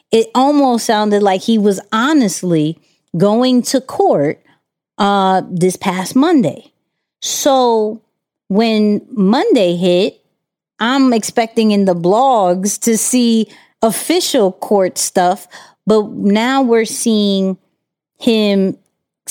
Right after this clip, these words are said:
doing a skit of being in the courtroom with the sneakers, getting sentenced to five years to only announce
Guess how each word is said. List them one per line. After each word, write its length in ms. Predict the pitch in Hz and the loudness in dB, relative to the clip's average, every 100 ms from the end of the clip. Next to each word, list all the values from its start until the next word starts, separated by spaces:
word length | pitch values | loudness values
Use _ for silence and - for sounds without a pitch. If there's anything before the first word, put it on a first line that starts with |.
| - 190 | -6 0
doing 320 | 233 233 220 | 2 2 0
a 80 | 185 | 0
skit 520 | - - 247 240 - | -6 -4 0 -2 -2
of 400 | 202 185 180 170 - _ _ 180 | 0 2 0 -2 -12 _ _ -4
being 360 | 160 240 240 233 | -2 0 2 2
in 160 | 220 208 | 2 0
the 60 | |
courtroom 1160 | 202 - 233 220 - 220 208 202 196 196 196 196 _ _ _ _ | -4 -2 0 0 -2 -2 0 0 0 0 -2 -6 _ _ _ _
with 360 | 156 214 247 - | 0 0 0 -2
the 100 | 226 | -4
sneakers, 880 | - 226 226 214 226 208 202 185 180 | 0 0 0 0 0 0 0 -2 -2
getting 440 | 175 208 214 196 | -2 0 2 0
sentenced 720 | 180 277 247 226 254 226 - | 0 0 0 0 0 0 -2
to 100 | 226 | -4
five 580 | 202 - 226 220 214 196 | -4 -4 -4 -2 -2 -2
years 560 | 226 285 247 196 196 - _ _ _ _ _ | 0 0 0 0 -4 -8 _ _ _ _ _
to 280 | - 277 254 - | -2 -2 -2 -2
only 560 | 302 403 403 302 277 | 0 2 2 2 2
announce 920 | 262 254 392 339 170 147 - - - | 2 0 0 0 0 -2 -6 -12 -12